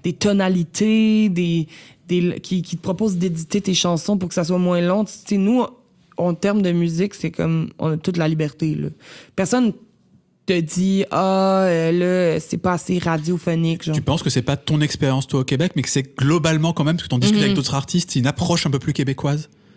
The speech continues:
Speaker 1: Qu'est-ce
Speaker 2: de,
Speaker 1: que tu veux
Speaker 2: de,
Speaker 1: dire ?
Speaker 2: de laisser un peu plus, euh, aux
Speaker 1: Ah, c'est
Speaker 2: artistes.
Speaker 1: québécois.
Speaker 2: Ah ouais.
Speaker 1: Ouais, mais c'est parce que moi, toutes mes amies, euh, ben, pas toutes mes amies, mais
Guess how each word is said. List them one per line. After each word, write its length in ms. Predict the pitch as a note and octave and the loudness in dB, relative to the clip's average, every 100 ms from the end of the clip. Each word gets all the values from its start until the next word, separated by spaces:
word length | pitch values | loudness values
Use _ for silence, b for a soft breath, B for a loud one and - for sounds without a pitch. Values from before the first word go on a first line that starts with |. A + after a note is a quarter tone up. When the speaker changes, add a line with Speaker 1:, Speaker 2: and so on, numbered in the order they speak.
| B B B - | B B B -6
Speaker 1:
Qu'est-ce 140 | F#3+ | -2
Speaker 2:
de, 60 | B2 | 0
Speaker 1:
que 40 | D#3+ | 0
tu 60 | D3+ | -2
veux 40 | |
Speaker 2:
de, 40 | C3+ | 0
Speaker 1:
dire ? 80 | |
Speaker 2:
de 40 | C3+ | 0
laisser 300 | C3+ - D#3 | 2 0 0
un 100 | D3+ | 0
peu 120 | C#3 C3+ | 0 -2
plus, 400 | - C#3+ - D3 | -2 -2 -2 0
euh, 240 | A#2+ A#2 | 0 0
aux 100 | B2 | 0
Speaker 1:
Ah, 20 | A#2+ | 2
c'est 60 | |
Speaker 2:
artistes. 240 | F#3+ F3+ E3 | 2 2 2
Speaker 1:
québécois. 420 | E3+ D#3+ D#3+ D#3 - - - | 0 2 0 0 -4 -20 -6
Speaker 2:
Ah 140 | D#3+ C#3 | -2 -2
ouais. 180 | C3 G#2+ | -2 0
Speaker 1:
Ouais, 120 | G3+ | 0
mais 100 | F#3 | 2
c'est 100 | F#3+ | 0
parce 140 | F#3 F3 | -4 -2
que 80 | |
moi, 200 | F3 F#3+ | 0 0
toutes 140 | G#3 G3 | 0 -2
mes 160 | F3+ | 0
amies, 320 | F3 F#3 G3+ F#3+ | 2 2 2 2
euh, 220 | E3 D#3+ | 0 0
ben, 140 | C#3 D#3 | -2 -4
pas 100 | F3+ | -4
toutes 140 | F#3 | -2
mes 120 | E3+ | -2
amies, 160 | E3 F#3 | 0 2
mais 160 | E3 | 0